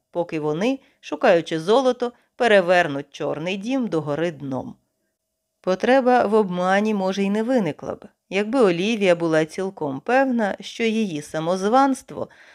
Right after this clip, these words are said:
матиме цілковитий успіх. Підготувати обман виявилося легше, ніж гадалося. Будинок-двійник був повністю вмебльований і готовий виконати своє призначення.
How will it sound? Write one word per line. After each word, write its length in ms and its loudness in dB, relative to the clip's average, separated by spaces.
матиме 540 2
цілковитий 720 -6
успіх. 680 -16
Підготувати 800 0
обман 720 -2
виявилося 720 0
легше, 500 0
ніж 260 -8
гадалося. 840 -6
Будинок-двійник 1120 -2
був 200 -6
повністю 680 -4
вмебльований 960 -6
і 100 -4
готовий 560 0
виконати 580 -6
своє 360 -6
призначення. 840 -10